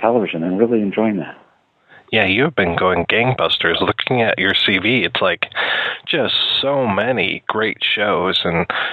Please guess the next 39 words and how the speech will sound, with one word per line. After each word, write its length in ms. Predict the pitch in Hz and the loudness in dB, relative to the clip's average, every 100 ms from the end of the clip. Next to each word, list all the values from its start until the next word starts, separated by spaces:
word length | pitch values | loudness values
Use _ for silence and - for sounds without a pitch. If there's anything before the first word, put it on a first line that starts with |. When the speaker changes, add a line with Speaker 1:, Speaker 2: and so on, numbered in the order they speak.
| - - - | -8 -10 -4
Speaker 2:
stuff 260 | - 120 - | -2 0 0
that 120 | 107 | 0
I've 340 | 101 104 101 - - | 2 2 0 -6 -4
watched, 540 | 107 92 98 - - 110 | 0 2 2 0 -2 0
um, 460 | 98 90 87 87 - | 2 2 0 -4 -4
personally, 440 | 117 107 101 104 104 | -2 0 0 0 0
like 260 | 92 - | -2 -2
Reaper 540 | 98 101 - 95 101 95 | -2 -2 -2 -2 0 0
and 120 | 87 | -2
Heroes 720 | - 104 95 92 95 95 101 | -2 0 0 0 2 0 0
and 140 | 98 92 | 0 0
all 140 | 92 | 0
this. 240 | 98 101 - | 0 0 0
And 220 | 98 90 85 - - - | 0 0 -2 -2 -4 -4
just, 280 | 113 110 - | -2 -2 0
yeah, 280 | 127 92 92 | 0 0 0
you've 380 | 101 131 95 - - | 0 0 0 -4 -2
been 220 | 98 90 - - 110 - _ | 0 0 -4 -4 -4 -4 _
going 240 | 135 120 101 | 0 0 2
great 280 | 107 123 120 | 0 0 0
guns. 380 | 117 127 170 - - - | 0 2 0 0 -2 -2
Speaker 1:
Yeah, 100 | 185 | -2
I, 300 | 156 131 117 | 0 0 0
I've 120 | 123 120 | -2 0
really 260 | 143 135 | 0 2
enjoyed 380 | 135 123 131 135 | 2 2 2 2
it. 100 | 95 | 2
And 180 | 90 104 | 0 0
it's, 120 | 107 - - _ _ | -4 -8 -20 _ _
it's 200 | 107 - - | -8 -8 -4
been 480 | 107 104 101 98 82 _ _ - 113 | 0 2 2 0 -2 _ _ -8 -6
a, 60 | - - | -6 -4
a 100 | 98 - | -4 -2
fun 260 | 110 101 92 | -2 0 -2
change 340 | - 95 90 - | 0 0 0 2
for 120 | 95 | 2
me 200 | 80 71 - - _ _ _ | 2 -4 -10 -20 _ _ _
because 220 | - - | -4 -2
it's 160 | 87 | 0